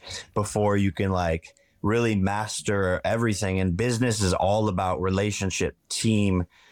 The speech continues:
understanding everyone else, working together in this way. And the, and psychedelics actually gives you, like, a opening into that, that world, those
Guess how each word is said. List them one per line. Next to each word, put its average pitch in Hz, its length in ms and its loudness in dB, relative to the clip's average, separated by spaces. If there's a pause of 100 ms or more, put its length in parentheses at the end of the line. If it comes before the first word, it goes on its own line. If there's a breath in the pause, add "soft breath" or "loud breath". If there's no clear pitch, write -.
(440 soft breath)
understanding 110 640 0
everyone 101 440 2
else, 95 600 -2 (120)
working 113 680 0
together 107 680 0
in 98 120 2
this 95 260 0
way. 101 460 2 (420 loud breath)
And 104 180 0
the, 104 200 0
and 101 120 2
psychedelics 107 560 0
actually 98 300 -2
gives 95 240 0
you, 95 140 4
like, 90 260 0
a 85 420 0 (320)
opening 104 540 0
into 98 500 2
that, 87 380 -2
that 85 220 -2
world, 98 380 2
those 82 220 0